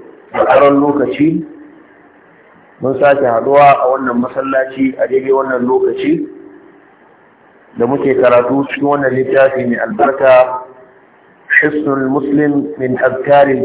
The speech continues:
Kitabi was Sunnah, wallafar Sheikh Dr. Sa'id bin Wahab bin Ali Al-Qahtani. Allah madaukakin sarki ya ji kanshi ya gafarta mishi.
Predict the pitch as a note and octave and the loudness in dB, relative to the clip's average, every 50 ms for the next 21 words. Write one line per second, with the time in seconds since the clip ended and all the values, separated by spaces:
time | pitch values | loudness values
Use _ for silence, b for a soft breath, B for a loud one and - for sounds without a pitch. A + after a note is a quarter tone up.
0 | C3 B2 B2 C3 C#3+ C#3+ C#3+ C#3 C#3 B2+ B2 B2 A#2+ - - - D#3 D#3 D#3 D#3+ | -4 -4 -2 2 2 4 4 2 2 0 -2 -2 -4 -6 -8 -8 -6 -4 -2 2
1 | D#3+ D3+ D3+ D3+ D#3 - - - - - - - _ _ _ _ _ _ _ _ | 2 2 2 0 -4 -10 -12 -18 -20 -20 -20 -20 _ _ _ _ _ _ _ _
2 | _ _ _ _ _ _ _ _ - - - - B2 B2 B2+ C#3 C#3+ C#3 D3 C#3 | _ _ _ _ _ _ _ _ -20 -18 -6 -4 -2 0 2 2 2 2 2 0
3 | B2 A2+ A#2 A2+ - - C#3+ C#3 C#3 C3+ - - - B2 - - B2 A#2+ B2 - | 0 0 -2 -4 -2 -2 0 0 0 -2 -2 -2 -2 -4 -2 -2 -6 -6 -6 -4
4 | - C#3 C#3 C3 A#2 - - C3 B2 G#2 C3 D3 C#3+ C#3+ C#3+ - - - - - | -2 0 0 0 -2 -4 0 0 2 2 2 0 -2 -2 -4 -6 -10 -14 -18 -20
5 | - - C3+ C3+ C3+ C3 C3+ C#3+ C#3+ C#3+ C3 C3 C3 - - C3 C3 C3 B2 A2+ | -8 -6 -4 -2 0 2 2 2 4 4 2 2 0 -4 -4 -4 -2 0 0 2
6 | A2 A#2+ B2+ C3+ C#3 C#3 B2 - - - - - - - B2 A#2+ - - - - | 2 2 2 2 0 0 -2 -4 -8 -8 -8 -8 -8 -6 -8 -8 -8 -10 -2 2
7 | D3 D3 D3 D3 D3+ D3 D3 D3 D3 D3 - - - - - - - - - _ | 4 4 6 4 4 2 0 -2 -2 -4 -4 -6 -10 -18 -20 -20 -20 -20 -20 _
8 | _ _ _ _ _ _ _ _ _ - - - D3 D3 C#3 C3 C3+ C3+ C3+ C3 | _ _ _ _ _ _ _ _ _ -4 -2 0 2 4 2 2 2 2 0 0
9 | B2 B2 A#2+ A2+ - C#3 C#3 - - C#3 C3 - C3+ C#3 C#3 C#3 C3 A2+ A2 B2 | 0 0 -2 -2 -2 -2 -2 -2 -4 -4 -4 -4 -2 0 0 0 0 -2 -4 -4
10 | A#2+ - C3 B2+ C#3 C#3 C#3 C3 A#2+ A#2+ A2+ A2+ B2+ B2+ C3 B2+ A2+ - - B2 | -4 -4 -4 -4 -4 -4 -4 -4 -4 -4 -2 2 2 2 2 0 -4 -4 -2 0
11 | A#2 A#2 A#2 A#2 A2+ - - - | 0 0 0 -4 -6 -8 -12 -14